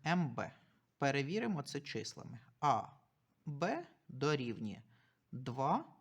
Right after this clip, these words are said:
додати дві цілих, два сантиметра, п'ять міліметрів.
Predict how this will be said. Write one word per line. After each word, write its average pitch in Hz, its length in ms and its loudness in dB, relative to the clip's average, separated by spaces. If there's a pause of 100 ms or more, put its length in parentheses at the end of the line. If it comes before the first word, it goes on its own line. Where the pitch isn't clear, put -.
(120)
додати 131 760 -4
дві 131 360 -6
цілих, 113 640 -8 (800)
два 135 400 2
сантиметра, 131 960 -4 (380)
п'ять 143 520 -4 (600)
міліметрів. 143 880 -4